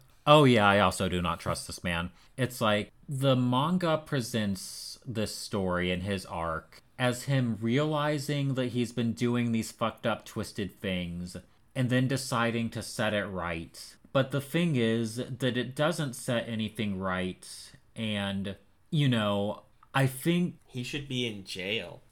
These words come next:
Speaker 1: He absolutely should be in jail. I think a lot of people would generally simply say and believe that there's no way to set this sort of behavior right, you know, that there would be no way to redeem this character. And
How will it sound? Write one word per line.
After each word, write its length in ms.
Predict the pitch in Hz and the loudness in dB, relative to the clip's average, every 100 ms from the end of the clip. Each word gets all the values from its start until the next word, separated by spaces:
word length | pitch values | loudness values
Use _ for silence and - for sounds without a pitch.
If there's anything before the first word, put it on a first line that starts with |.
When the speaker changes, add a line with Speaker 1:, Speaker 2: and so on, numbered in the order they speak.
| _ - | _ -8
Speaker 1:
He 200 | 135 160 | 0 2
absolutely 540 | 190 196 160 165 139 | 2 2 2 4 2
should 220 | 127 120 | 0 -2
be 160 | 117 107 | -2 -2
in 100 | 101 | -2
jail. 540 | 98 92 92 90 92 - _ | -2 0 0 -2 -4 -10 _
I 120 | 131 131 | -2 0
think 260 | 180 190 | 2 2
a 40 | 180 | 2
lot 240 | 143 131 | 2 2
of 120 | 131 | 0
people 760 | - 123 113 113 110 107 - - _ _ | -2 -2 0 -2 0 -2 -4 -8 _ _
would 200 | 139 131 | 0 2
generally 420 | 131 127 120 120 | 2 2 0 -2
simply 420 | - 123 113 117 | -2 -4 -2 -2
say 520 | 110 - 107 104 101 | -2 -2 0 2 0
and 120 | 101 101 | -2 -2
believe 640 | 101 101 98 98 95 95 - _ | -2 -2 -2 -4 -6 -10 -16 _
that 160 | 135 123 | -4 0
there's 240 | 135 123 | 0 0
no 360 | 123 123 143 147 | 0 2 4 4
way 460 | 107 92 87 85 92 | 2 2 0 -2 -4
to 180 | - | -6
set 420 | 107 - 101 98 - | -8 -2 -2 -2 -4
this 220 | 104 - | -6 -4
sort 260 | 107 101 | -4 -2
of 140 | 95 - | -4 -4
behavior 560 | 92 98 90 85 87 | -6 -2 -4 -4 -6
right, 520 | 85 82 85 82 - - | -4 -4 -4 -6 -10 -6
you 120 | 104 | -2
know, 280 | 98 92 92 | 0 0 0
that 240 | 101 98 | -2 -4
there 140 | 110 104 | -2 -2
would 300 | 101 131 131 | 0 0 0
be 140 | 110 | -2
no 220 | 98 95 | 0 -2
way 320 | 90 90 90 90 | 0 0 0 -2
to 180 | - | -6
redeem 460 | 95 95 90 90 87 | -6 -4 -4 -6 -6
this 180 | 87 - | -8 -8
character. 800 | - 87 85 - 90 85 85 - - _ - | -8 -6 -6 -6 -8 -6 -8 -10 -20 _ -2
And 520 | 127 113 107 101 | 0 0 0 -4